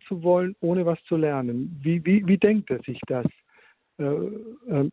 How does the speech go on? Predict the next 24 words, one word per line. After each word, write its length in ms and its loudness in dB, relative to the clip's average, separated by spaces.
ich 220 4
meine, 200 2
er 160 -2
hat 160 -4
ja 100 2
jetzt 220 -6
die 80 -8
Erfahrung 560 -8
einmal 300 -8
gemacht, 340 -4
dass 160 -2
er 120 -2
es 160 -2
nicht 220 2
geschafft 480 -2
hat. 200 2
Äh, 120 -2
dann 180 2
müsste 320 2
er 220 0
eigentlich 440 2
doch, 180 0
äh, 200 -6
sich 220 -10